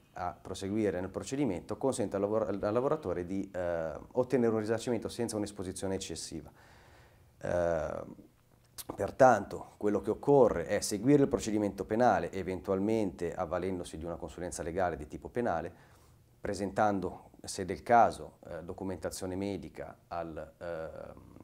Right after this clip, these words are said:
pubblico ministero al fine di documentare l'entità dell'infortunio subito e laddove non vi sia un risarcimento del danno, cosa che comunque comunemente, eh, noi non, non riscontriamo perché è, è importante che il datore di lavoro risarcisca il danno, si discuterà certamente sulle cifre,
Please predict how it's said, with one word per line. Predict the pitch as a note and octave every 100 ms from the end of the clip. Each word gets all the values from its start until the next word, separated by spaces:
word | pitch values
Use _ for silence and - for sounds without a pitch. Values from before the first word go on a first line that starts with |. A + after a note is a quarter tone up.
| - -
pubblico | G2+ F2 F2+
ministero | F#2 F#2 - - B2+ F2 -
al | -
fine | - E2+
di | D#2+ E2 -
documentare | D#2+ - F#2+ F2 - G#2+ F#2+ D2+ - -
l'entità | E2+ D#2+ E2 E2+
dell'infortunio | D#2+ D2+ - - F#2 F#2+
subito | C#3 A2 F#2 G#2 - - - - - - - - - _ _ _ _ _ _ _ _
e | B2 B2 - -
laddove | G2 G2+ A#2 D3 F#2+ F2
non | F#2 G2+
vi | F#2
sia | -
un | A2
risarcimento | F#2 F#2+ - G2+ G2+ A2+
del | C#3
danno, | C3+ C3 C#3+ D#3
cosa | - A2+ A2 G#2
che | G#2+ -
comunque | - A2 B2 A#2+ A2
comunemente, | A#2 A#2+ B2+ B2 A#2+ A#2 A#2 G2+ -
eh, | G2 G2 F#2+
noi | F#2+ G#2 G2+
non, | F#2+ F#2+ F#2
non | F2+ E2+ F2+ F#2+
riscontriamo | F#2+ - G2+ G2+ A2+ F#2 E2 E2
perché | E2+ - F2+ F2
è, | - F2 E2
è | F#2+
importante | F#2+ F#2+ - G#2 G2 F#2
che |
il | F2+
datore | E2+ F2+
di | F2+
lavoro | F2 E2+
risarcisca | E2+ F2 D#2+ F#2 -
il | F#2
danno, | G#2+ G2
si | -
discuterà | E2 - F#2 F2+
certamente | F#2 F2 G2 G2+ F#2
sulle | G2+ F#2+
cifre, | - F#2 D#2